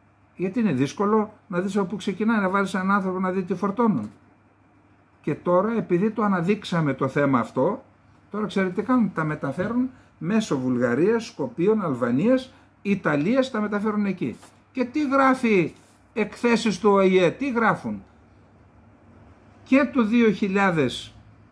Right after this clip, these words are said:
είκοσι ένα, έκθεση πεντακοσίων σαράντα οκτώ σελίδων, που λέει ότι η Τουρκία παραβιάζει το εμπάργο και στέλνει εκεί και μισθοφόρους και όπλα.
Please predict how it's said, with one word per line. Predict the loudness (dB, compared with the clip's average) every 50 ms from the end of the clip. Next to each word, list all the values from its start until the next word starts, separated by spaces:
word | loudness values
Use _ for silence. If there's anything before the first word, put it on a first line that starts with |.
| -20 -20 _ -12 -4
είκοσι | -4 -4 0 0 0 0 2 2 2
ένα, | 2 2 2 2 0 0 -2 -2 -6 -14 -20 -20 -20 -20 -20 -20 -16 -4
έκθεση | 0 0 0 0 0 0 0 0 0 -2 -4
πεντακοσίων | -2 0 -2 0 0 -2 -2 -2 -4 -2 0 0 0
σαράντα | 2 2 0 0 0 0 -2
οκτώ | -2 -2 -2 -2 -4
σελίδων, | -2 0 0 0 2 2 2 0 0
που | 0 0
λέει | 2 2
ότι | 0 2 2 0
η | 0 0
Τουρκία | 2 0 -2 -2 0 2 4 4 4 2 2 -4 -12 _ _ _ _ _ _ _ _ -4
παραβιάζει | -2 0 0 0 0 0 0 0 2 2 0 0 -2
το | -2 -2
εμπάργο | -2 -2 0 0 0 0 0 0 0 -2
και | -2 -2 -4 -4
στέλνει | -4 -4 -2 -2 -2 0 -2 -2 -2
εκεί | -2 -2 -2 -4 -4
και | -2 -2 -2
μισθοφόρους | -2 -2 -4 -4 -6 -6 -2 -2 0 0 -2 -4 -4
και | -4 0 2
όπλα. | 4 2 2 2 -2 -4 -4 -4 -8